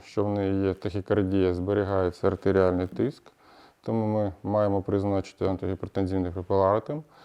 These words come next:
В даному випадку краще буде вибір бета-блокатор лабіталол, інтравенозна болюс,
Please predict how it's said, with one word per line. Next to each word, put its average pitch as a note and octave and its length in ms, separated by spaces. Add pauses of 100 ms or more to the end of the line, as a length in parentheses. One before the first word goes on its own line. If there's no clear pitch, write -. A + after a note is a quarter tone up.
(300)
В A2 40
даному A2+ 320
випадку - 320
краще G2 440
буде F2+ 240
вибір F2 360 (100)
бета-блокатор G2 880
лабіталол, G2 720 (1040)
інтравенозна G2 960
болюс, F#2+ 640